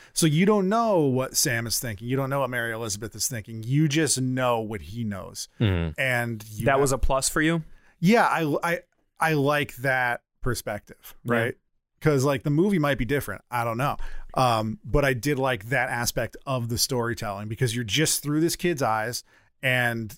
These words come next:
Speaker 1: you, to me, for a long time, I thought that he was, you know, on the spectrum or just socially awkward or something. Um, so that was interesting, and it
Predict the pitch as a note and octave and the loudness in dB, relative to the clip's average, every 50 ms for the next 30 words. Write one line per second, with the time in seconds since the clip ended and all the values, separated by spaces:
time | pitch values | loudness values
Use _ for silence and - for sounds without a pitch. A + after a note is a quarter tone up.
0 | - _ _ _ _ _ _ - C3+ C3 A#2+ - _ _ _ _ _ _ _ _ | -18 _ _ _ _ _ _ -12 -10 -10 -10 -10 _ _ _ _ _ _ _ _
1 | _ _ _ _ - - - - D#3+ D3+ C#3+ D3+ E3+ F3 E3+ D3+ C#3+ C3+ - - | _ _ _ _ -10 0 2 4 4 6 6 4 4 4 4 4 2 0 0 0
2 | D3+ C#3 C3 B2+ C3 C#3 C#3 C3 - C#3+ C3 B2 A#2 A2 G#2 B2+ A#2+ A2 - A#2+ | 2 2 4 2 2 0 0 -2 -2 -2 -2 -2 -4 -4 -4 -4 -4 -4 -4 -6
3 | G#2+ G2 F#2+ A#2+ A#2 G#2+ A2 A2+ G#2+ G2+ F#2+ - - - _ _ - - C3 A#2+ | -8 -8 -8 -6 -6 -6 -6 -6 -4 -4 -2 -4 -4 -6 _ _ -6 -4 -2 -2
4 | A2 G#2+ A2 G#2+ G2+ - - D3+ D#3 - - D#3 C3+ B2 A2+ G#2+ G#2+ G2 - - | -2 -2 -4 -6 -8 -4 -2 -2 -2 0 0 0 0 0 0 -2 -2 -2 -2 -2
5 | B2 A2 - - A2 A2 G#2+ G2+ G2+ G2+ G2 F#2+ G#2 - _ _ - - A#2 B2 | -2 -6 -8 -8 -10 -10 -10 -10 -12 -12 -14 -16 -18 -20 _ _ -4 0 0 0
6 | B2+ - C#3+ C#3 C3+ C3 C3 - - - - - _ _ _ C3+ B2+ - C#3 C3 | 0 0 -2 -2 0 -2 -4 -6 -12 -20 -20 -20 _ _ _ -2 0 0 0 0
7 | A2 B2 B2+ B2 A#2+ - - _ _ _ - D3 C3 A#2+ A#2 A2+ A2+ A2+ - - | 0 -2 -4 -6 -8 -10 -16 _ _ _ -4 -2 0 0 0 0 -2 -4 -8 -12
8 | _ _ - - F3+ G3+ G#3 G3 F#3 D3+ F3 E3+ - E3 C#3 A#2+ - C#3+ C3+ C3 | _ _ 0 2 2 4 4 4 2 2 2 2 2 2 2 2 0 0 -2 -4
9 | - - C#3+ C#3 C#3 C3+ C3 C3 C3+ - | -4 -4 -4 -2 -2 -2 -4 -4 -6 -8